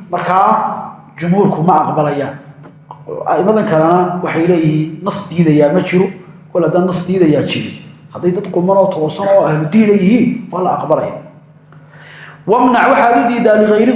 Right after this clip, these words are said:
daahiriyi, daahiri wixii aan ahayn, lituhamati, tuhmo daraaddeed, asla wa farcal muddaci diid. Muddacigu asalkiisii,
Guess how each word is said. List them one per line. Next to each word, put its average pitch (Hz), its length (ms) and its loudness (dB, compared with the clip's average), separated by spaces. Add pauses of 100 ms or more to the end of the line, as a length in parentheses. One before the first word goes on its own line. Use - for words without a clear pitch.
daahiriyi, 226 420 4
daahiri 226 280 2
wixii 240 260 0
aan 226 180 2
ahayn, 214 380 0 (920)
lituhamati, 247 840 0 (100)
tuhmo 196 260 0
daraaddeed, 247 720 2 (400)
asla 254 480 0
wa 208 120 4
farcal 208 400 2
muddaci 175 400 -2
diid. - 120 -10 (1080)
Muddacigu 196 500 -2 (340)
asalkiisii, 208 720 -2